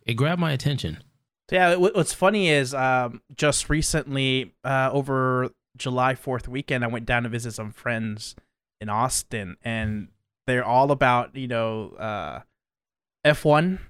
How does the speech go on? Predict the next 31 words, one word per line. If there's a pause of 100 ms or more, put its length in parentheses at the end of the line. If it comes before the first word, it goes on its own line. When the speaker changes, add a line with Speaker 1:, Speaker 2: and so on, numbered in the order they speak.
Speaker 2:
you
know,
watching
the
races.
They
were
watching
the
Netflix
show, (220)
uh,
I
forget
the
name
of
it, (120)
but, (640)
um, (720)
so
since
then,
<laughs>
I've
been
kinda
looking
more
about
just,